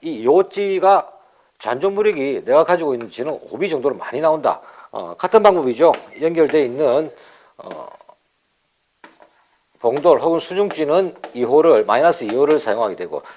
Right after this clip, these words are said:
남아있는 잔존 부력은 조류색이나 그날 현장 상황에 따라서, 어, 도래에 붙여서 달거나 아니면 하나 내지 두 개로 분납해서 단다면은, 어, 채비 전체의 무게의 차이는 있지만 잔존 부력을 완전히 죽여서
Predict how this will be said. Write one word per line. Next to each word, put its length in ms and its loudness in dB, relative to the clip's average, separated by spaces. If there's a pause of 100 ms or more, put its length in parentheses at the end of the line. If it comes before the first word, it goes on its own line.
남아있는 460 2
잔존 340 2
부력은 580 -2 (260)
조류색이나 720 2
그날 320 -2
현장 260 -2
상황에 280 0
따라서, 460 0 (440)
어, 260 -16 (240)
도래에 720 6 (600)
붙여서 400 0
달거나 400 -4
아니면 520 -4 (320)
하나 260 -2
내지 220 -4
두 100 -14
개로 200 2
분납해서 840 0
단다면은, 720 -4 (400)
어, 340 -14 (380)
채비 240 2
전체의 380 4
무게의 520 2
차이는 320 -2
있지만 440 -4
잔존 360 -2
부력을 220 6
완전히 320 -4
죽여서 420 -2